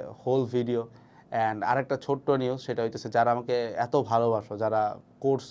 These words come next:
কিনো just আমার সাথে কথা বলার জন্য, আমার কাছ থেকে গাইডলাইন পাওয়ার জন্য, লাইফটাইম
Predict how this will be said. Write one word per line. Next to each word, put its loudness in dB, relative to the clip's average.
কিনো -4
just 0
আমার -2
সাথে -4
কথা 0
বলার 2
জন্য, -4
আমার -6
কাছ -14
থেকে -2
গাইডলাইন 2
পাওয়ার -2
জন্য, -8
লাইফটাইম 0